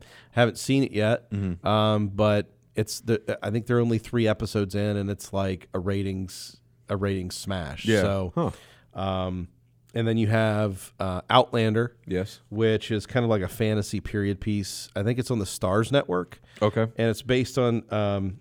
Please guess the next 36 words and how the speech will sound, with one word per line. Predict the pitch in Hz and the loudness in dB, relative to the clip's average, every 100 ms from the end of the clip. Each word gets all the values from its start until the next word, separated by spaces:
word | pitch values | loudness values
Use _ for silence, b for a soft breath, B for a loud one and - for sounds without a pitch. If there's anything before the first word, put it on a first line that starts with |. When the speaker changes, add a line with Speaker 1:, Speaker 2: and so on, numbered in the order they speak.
| _ | _
Speaker 1:
it's | 98 | -12
based | - 143 127 | -2 -2 2
on | 123 104 | 0 2
novels. | 101 101 101 98 | 2 2 2 -2
It's | |
basically | 92 107 101 110 | 0 0 0 -2
about | 101 98 - | 0 0 0
this | 95 - | -6 -6
woman | 87 95 95 87 | -4 -2 -2 -2
who | 87 87 85 87 b b b | -4 -2 -4 -8 b b b
she's | - - 104 98 95 87 - - - | -18 -8 -4 -4 -4 -6 -10 -14 -8
in | 104 98 | -4 -2
World | 95 101 95 | -2 -2 -2
War | 92 | -6
Two, | 87 185 160 147 | 0 4 4 4
and | 110 | 0
then | 101 | -2
she | - 98 87 | -6 -10 -6
touches | - 110 104 - | -4 -4 -6 -8
this | 90 | -8
magic | 98 92 85 - | -6 -6 -8 -10
stone, | - 101 101 | -6 -4 -4
and | 95 | -6
then | 92 | -8
she's | 85 92 | -10 -12
transported | - 95 90 - 92 82 | -6 -6 -6 -4 -4 -2
back | 90 - | -6 -6
to | 90 | -10
seventeen | 92 85 80 87 82 - b b b | -8 -8 -8 -8 -8 -12 b b b
hundred | - 98 85 - | -2 -2 -2 -6
Scotland | - 87 85 87 80 73 78 | -4 -2 -2 -4 -8 -6 -4
and, | |
Speaker 2:
Wow. | 78 87 - b b b b - | 0 0 -2 b b b b -8
Speaker 1:
and | 87 87 | -6 -2
meets | 95 - | -4 -4
this | 95 | -8